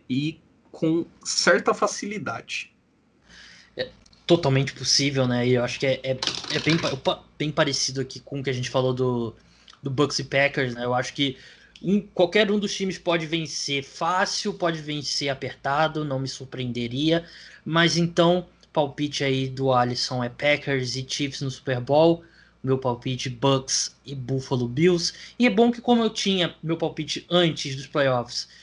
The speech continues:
Speaker 2: de Chiefs e, e Tampa Bay Buccaneers, eu tô garantido de duas possibilidades pelo menos, então tá tudo bem. Eu provavelmente vou dar
Speaker 1: <laughs>
Speaker 2: outro palpite no Twitter também, outro palpite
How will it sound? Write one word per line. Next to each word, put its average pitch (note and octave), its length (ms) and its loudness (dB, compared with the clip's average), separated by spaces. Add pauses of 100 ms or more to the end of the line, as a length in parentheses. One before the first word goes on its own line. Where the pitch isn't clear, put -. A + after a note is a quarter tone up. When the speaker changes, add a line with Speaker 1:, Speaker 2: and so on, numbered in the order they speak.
(240)
Speaker 2:
de C3+ 220 -6
Chiefs - 720 0
e, C3+ 640 -2 (640)
e C3 460 -4
Tampa C3 180 -2
Bay C3+ 120 2
Buccaneers, C3+ 680 0 (240)
eu C#3+ 80 -2
tô E3 180 2
garantido D3 540 0
de B2 400 -4 (240)
duas F3 220 4
possibilidades C3+ 600 0
pelo B2 220 -4
menos, D3+ 380 0
então D3 340 -6 (420)
tá D#3 140 4
tudo C#3 240 -6
bem. D#3 260 4
Eu E3+ 80 6
provavelmente C#3+ 560 0
vou E3+ 120 4
dar C3 100 6
Speaker 1:
<laughs> C3+ 80 6
Speaker 2:
outro D#3+ 180 4
palpite C#3 380 -2
no C3+ 60 -4
Twitter C3+ 500 -2
também, C#3 380 0
outro D3+ 200 -2
palpite C3 540 0